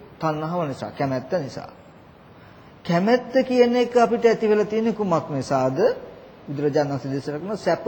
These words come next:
දුක් දෙක නිසා. යම් කිසි තැනකින් සැප ලැබෙයි නම්,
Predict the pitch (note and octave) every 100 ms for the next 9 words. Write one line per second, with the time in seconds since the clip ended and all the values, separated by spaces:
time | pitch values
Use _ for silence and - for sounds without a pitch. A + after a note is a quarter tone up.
0 | G#3+ F#3+ G3+ F#3 G#3 C#4 C#4 F#3+ D#3 -
1 | - - - - - - - - - -
2 | C#3+ D3+ E3 G3+ G#3 A3+ G3 A3 G#3+ G#3+
3 | G#3+ A3 G#3 - E3+ - G3 D3+ D3+ F3
4 | F#3+ G3 G#3